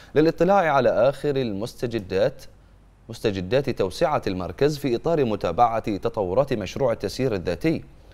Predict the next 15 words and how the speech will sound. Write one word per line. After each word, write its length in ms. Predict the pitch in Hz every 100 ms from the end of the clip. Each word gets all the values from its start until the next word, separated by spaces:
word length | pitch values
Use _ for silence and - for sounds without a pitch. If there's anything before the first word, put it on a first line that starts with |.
| -
إلى 240 | 85 - -
حرص 420 | - 127 - -
الحكومة 640 | 92 - 104 143 123 90 131
على 420 | 127 113 101 87
تطوير 420 | 101 87 120 135
المنشآت 600 | 107 101 - 95 110 -
والمرافق 500 | 160 107 92 113 113 110
الصحية 460 | - 101 143 117
في 180 | 117 95
كافة 280 | 123 117 120
المراكز 480 | 110 92 110 123 98
الصحية 560 | 95 110 - 139 104 - - - - - 147
بمختلف 600 | 180 170 - 208 190 170
محافظات 800 | 139 135 135 117 110 110 104
المملكة، 480 | 98 78 60 65 -